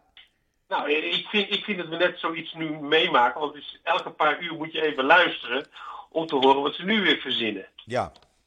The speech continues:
Speaker 1: Ik bedoel, gisteren was er dus een, een, een, een grove aanval, echt een grove aanval, eh, op de opperbevelhebber van het leger, de legerchef Kogavi.
Speaker 2: Ja.
Speaker 1: Eh, die, het enige waar, waar ik bij hem, eh, eh,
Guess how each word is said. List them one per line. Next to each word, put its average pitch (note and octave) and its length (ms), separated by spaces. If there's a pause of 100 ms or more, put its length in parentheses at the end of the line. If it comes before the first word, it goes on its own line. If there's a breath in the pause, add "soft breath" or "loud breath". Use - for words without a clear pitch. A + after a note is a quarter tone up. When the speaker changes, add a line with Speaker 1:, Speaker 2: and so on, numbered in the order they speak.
(760)
Speaker 1:
Ik C#3+ 220
bedoel, D3 440
gisteren F3+ 400
was D#3 200
er D3+ 100
dus C#3+ 180
een, B2+ 260
een, B2 280
een, A#2 220
een A2 220
grove D#3 800
aanval, C#3 800
echt B2 200
een - 60
grove C#3 580
aanval, A#2 580 (640 loud breath)
eh, A2 720 (420)
op C3+ 280
de A#2+ 500
opperbevelhebber B2 640
van A2 100
het G#2 100
leger, A#2 460
de G#2 60
legerchef A#2 640
Kogavi. A2+ 580 (140)
Speaker 2:
Ja. G2 220 (960)
Speaker 1:
Eh, A#2 360
die, B2 220
het - 40
enige D#3 380
waar, B2+ 240
waar B2 220
ik - 200
bij A#2+ 140
hem, B2+ 300
eh, A#2 580
eh, A2+ 60